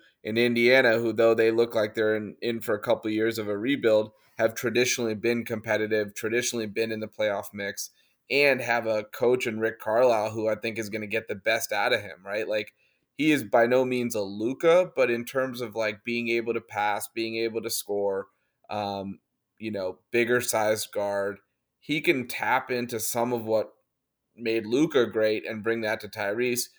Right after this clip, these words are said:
You pair him with another rookie or young player in Chris Duarte,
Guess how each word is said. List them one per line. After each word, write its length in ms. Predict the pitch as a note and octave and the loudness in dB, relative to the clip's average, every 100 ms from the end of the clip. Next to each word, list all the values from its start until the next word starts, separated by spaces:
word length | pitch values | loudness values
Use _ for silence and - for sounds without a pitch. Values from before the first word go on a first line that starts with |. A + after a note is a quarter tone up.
| _ _ | _ _
You 80 | G#2+ | -14
pair 300 | - A#2+ B2 | 0 2 4
him 100 | A#2 | 0
with 160 | A2+ | -2
another 380 | A2 A2+ A#2 A#2 | -2 2 2 2
rookie 500 | G#2+ A2 B2 B2 A2+ | 0 0 0 0 0
or 80 | G#2+ | 2
young 300 | A#2 B2 A#2+ | 2 0 -2
player 340 | A#2 A2+ A2 | 2 4 2
in 120 | G#2 | -2
Chris 240 | - A#2 - | -6 -6 -6
Duarte, 640 | A2 A2 A#2 A#2 G#2 G2+ | 0 2 2 0 0 0